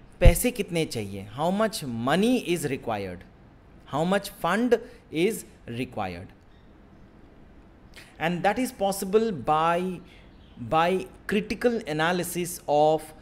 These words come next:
the, uh, capacity of the organization and, uh, the machines that are available at its full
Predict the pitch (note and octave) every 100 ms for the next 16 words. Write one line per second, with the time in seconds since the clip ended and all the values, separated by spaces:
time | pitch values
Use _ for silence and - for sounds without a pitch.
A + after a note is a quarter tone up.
0 | - - B2 D3 D#3 D#3 D3 B2+ B2+ B2
1 | A#2+ G#2+ G2+ - - - C#3+ C#3 F#3 F#3
2 | G3+ F3+ G3 F#3+ F#3 G3 F#3 G3 - G#3
3 | A3 - - - - - - - B2+ C#3
4 | D3+ D#3+ E3 D#3 D3 C#3 B2+ D#3+ C#3+ C#3
5 | C#3 - F#3 A3 A#3+ - - - - -
6 | B2 E3 F3 - - - C#3 D#3 G3+ -
7 | C3+ B2 D3+ E3+ D#3+ G#3 G#3+ - C#3 D3
8 | F#3 F#3 - D#3